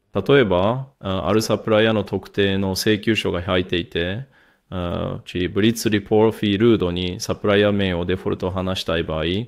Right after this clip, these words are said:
フィールドを特定できます。あ、フィールド名、ブロックはイーエヌブイサムフォルダ、フィールド名は、サイトコードなしの時間違ったフィールドにいると思います。トレーディングパートナーフィールド、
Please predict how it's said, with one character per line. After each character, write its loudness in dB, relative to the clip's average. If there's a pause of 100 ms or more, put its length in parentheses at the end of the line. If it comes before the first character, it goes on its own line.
(380)
フ -4
ィ 4
ー 4
ル 6
ド 2
を 0
特 -6
定 0
で -2
き -12
ま -10
す。 -12 (380)
あ、 -6
フ -2
ィ 6
ー 4
ル 4
ド 0
名、 -4 (160)
ブ -2
ロ 4
ッ -4
ク -2
は 2
イ 0
ー 2
エ 0
ヌ 0
ブ 2
イ 2
サ -4
ム -4
フ -6
ォ -2
ル -2
ダ、 -4 (100)
フ -6
ィ 2
ー 2
ル 2
ド 2
名 -2
は、 -4 (2250)
サ 2
イ 6
ト 2
コ 4
ー 6
ド 6
な 2
し -4
の 2
時 -4
間 -2
違 0
っ -2
た -8
フ -10
ィ 2
ー 4
ル 4
ド -2
に -2
い -2
る -4
と -8
思 -4
い -4
ま -6
す。 -12 (300)
ト -4
レ 6
ー 6
デ 4
ィ 4
ン 2
グ 0
パ 4
ー 2
ト 0
ナ 4
ー 0
フ -2
ィ 4
ー 4
ル 2
ド、 0